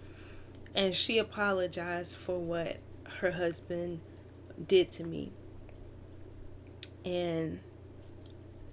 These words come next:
I broke down crying. She was crying. And she had told me that she listened to my podcast, ironically. And she said that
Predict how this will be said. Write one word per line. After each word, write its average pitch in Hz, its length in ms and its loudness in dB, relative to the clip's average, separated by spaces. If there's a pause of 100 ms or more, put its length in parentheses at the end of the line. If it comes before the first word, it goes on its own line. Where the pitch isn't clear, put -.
(360)
I 185 100 6
broke 190 300 2
down 196 220 0
crying. 175 600 -2 (260)
She - 320 -2
was 175 220 2
crying. 170 560 -4 (1120)
And 170 680 2 (560)
she 214 300 2
had 202 160 2
told 240 400 2
me 170 260 -2
that 165 260 0
she 190 220 -2
listened 196 480 2
to 208 140 4
my 180 180 -4
podcast, 180 800 -2 (100)
ironically. 175 800 -4 (960)
And 185 220 -2
she - 140 -2
said 185 460 2
that 175 420 0